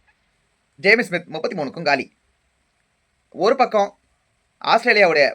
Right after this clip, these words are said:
பவுலர் மிச்சல் ஸ்டார்க்கு இந்தியா, இங்கிலாந்துடைய பேட்டிங் லைனப்புக்குள்ள பூந்து விளையாடி ஏழு விக்கெட்டை அள்ளி எடுத்தாரு. அட்டகாசமா பந்து போட்ட இந்த ஸ்டார்க்குடைய பர்ஸ்டால இங்கிலாந்து டீம் ஃபர்ஸ்ட் இன்னிங்ஸ்ல வெறும் நூத்தி எழுபத்தி ரெண்டுக்கு ஆல் அவுட். அதை தொடர்ந்து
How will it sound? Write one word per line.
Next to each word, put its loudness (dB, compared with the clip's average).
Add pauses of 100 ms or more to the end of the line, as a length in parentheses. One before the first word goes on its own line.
பவுலர் 2
மிச்சல் -6
ஸ்டார்க்கு -2
இந்தியா, 2 (300)
இங்கிலாந்துடைய 0
பேட்டிங் -4
லைனப்புக்குள்ள -4 (200)
பூந்து -4
விளையாடி 2
ஏழு 0
விக்கெட்டை -8
அள்ளி -2
எடுத்தாரு. -4 (460)
அட்டகாசமா 0 (960)
பந்து 0
போட்ட 0 (220)
இந்த 0 (180)
ஸ்டார்க்குடைய -2 (160)
பர்ஸ்டால 0 (360)
இங்கிலாந்து -2
டீம் -10
ஃபர்ஸ்ட் -16
இன்னிங்ஸ்ல -6
வெறும் -8 (100)
நூத்தி -10
எழுபத்தி -4
ரெண்டுக்கு -6
ஆல் 0
அவுட். -4 (440)
அதை 2
தொடர்ந்து -2